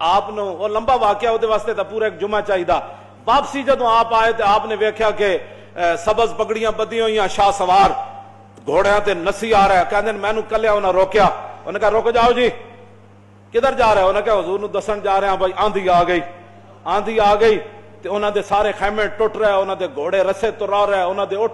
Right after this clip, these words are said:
नकेला तोड़ के नसी जा रहे। वो सारे हुजूर पंजी हजार दा लश्कर नसी जा रहा।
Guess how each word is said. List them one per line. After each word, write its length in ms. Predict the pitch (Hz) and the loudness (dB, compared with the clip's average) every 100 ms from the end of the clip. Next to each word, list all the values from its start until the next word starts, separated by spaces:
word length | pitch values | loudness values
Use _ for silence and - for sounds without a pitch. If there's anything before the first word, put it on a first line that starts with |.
| 196 | -8
नकेला 540 | 180 180 190 214 214 | -12 -10 -4 -2 -2
तोड़ 280 | 202 214 214 | -2 -4 -4
के 120 | 196 | -2
नसी 300 | 202 214 226 | -4 -4 -4
जा 200 | 208 202 | 0 0
रहे। 180 | 202 185 - - - - | 2 -2 -4 -16 -14 -2
वो 80 | 202 | -2
सारे 320 | 208 208 226 | 2 4 4
हुजूर 340 | 226 190 214 214 | 4 2 2 2
पंजी 320 | 233 233 240 | -2 -2 0
हजार 340 | 208 185 214 | 2 2 0
दा 100 | 208 | 0
लश्कर 380 | 196 208 - 202 | 0 0 0 0
नसी 320 | 214 220 247 | 0 -4 -4
जा 200 | 214 202 | 0 2
रहा। 220 | 202 208 | 4 4